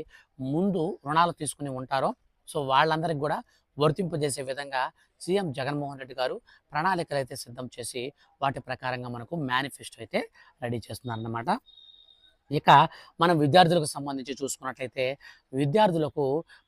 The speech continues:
ప్రస్తుతం ఇస్తున్నటువంటి ఈ యొక్క జగనన్న వసతి దీవెన, అంటే మనకు వసతి భోజన ఖర్చుల నిమిత్తమై డిగ్రీ ఆ పైన చదివేటువంటి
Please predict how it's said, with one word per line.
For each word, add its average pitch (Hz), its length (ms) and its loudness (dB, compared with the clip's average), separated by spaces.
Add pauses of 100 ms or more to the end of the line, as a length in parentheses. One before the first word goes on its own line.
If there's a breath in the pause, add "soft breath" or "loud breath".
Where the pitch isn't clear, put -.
ప్రస్తుతం 175 460 -2
ఇస్తున్నటువంటి 143 580 -4 (120)
ఈ 143 40 -2
యొక్క 143 220 -6 (520 loud breath)
జగనన్న 190 540 2 (140)
వసతి 147 320 -8
దీవెన, 127 340 -8 (600 soft breath)
అంటే 156 260 -2 (720 soft breath)
మనకు 156 320 -2
వసతి 143 360 -2 (160)
భోజన 160 300 0
ఖర్చుల 143 380 -10
నిమిత్తమై 135 460 -8 (380 soft breath)
డిగ్రీ 165 400 2 (160)
ఆ 139 120 4
పైన 175 260 0
చదివేటువంటి 139 760 -4